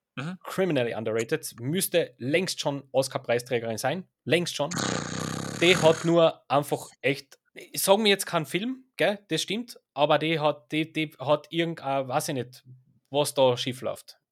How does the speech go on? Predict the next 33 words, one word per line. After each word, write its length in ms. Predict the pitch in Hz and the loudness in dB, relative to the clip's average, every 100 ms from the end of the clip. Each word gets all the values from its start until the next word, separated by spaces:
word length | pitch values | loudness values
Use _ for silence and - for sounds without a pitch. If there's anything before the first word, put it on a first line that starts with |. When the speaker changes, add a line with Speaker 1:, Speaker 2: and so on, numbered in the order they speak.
| - | -6
Speaker 2:
Ich 240 | 147 131 127 _ | -4 -4 -10 _
find 300 | - 165 165 - - | -4 -4 -4 -6 -4
die, 480 | 143 139 139 131 131 - - - - - - - - _ _ _ _ _ | -2 -2 -4 -6 -10 -20 -20 -20 -20 -20 -20 -20 -20 _ _ _ _ _
äh, 540 | 165 170 165 165 160 127 - - - - - - | 6 8 8 6 4 -2 -8 -8 -8 -10 -12 -8
liegt's 260 | 165 190 - | -6 -4 0
am 80 | 170 | 0
Agenten, 480 | 156 175 185 180 | 2 0 -2 -6
liegt's 320 | 165 160 160 165 | -4 -6 -4 -4
an 120 | 143 | -4
ihr, 280 | 170 180 175 | 0 2 0
keine 320 | - 156 147 | 0 -2 0
Ahnung, 380 | 151 156 147 135 | 0 0 -2 -2
die 260 | 143 143 | -2 0
wirklich 340 | 156 160 151 - | -2 -4 -8 0
ganz, 240 | 151 175 | 0 2
ganz 200 | 151 147 | -2 -2
interessanten 600 | 147 135 131 131 151 139 | -6 -4 -2 -2 -4 -4
und 120 | 131 | -4
vor 100 | 131 | 0
allem 140 | 135 131 | 0 -2
kommerziellen 480 | 127 123 123 123 | -6 -4 -2 -2
Projekte 340 | 127 113 110 - | -2 -2 -2 -8
kriegt's 300 | - 113 - | -14 -14 -12
nicht. 180 | 101 _ _ _ | -14 _ _ _
Und 220 | - 131 | -8 -4
das 140 | 131 - | -2 -2
find 180 | 131 127 | -4 -6
ich 160 | 113 - | -10 -4
extrem 380 | 143 127 - 110 | -4 -4 -8 -10
schade. 240 | 98 - _ _ _ _ _ _ _ | -10 -14 _ _ _ _ _ _ _
Extrem 380 | - 147 - 127 | -6 -4 -6 -8
schade. 220 | 127 123 | -8 -10
Speaker 1:
Mhm. 60 | 139 | -12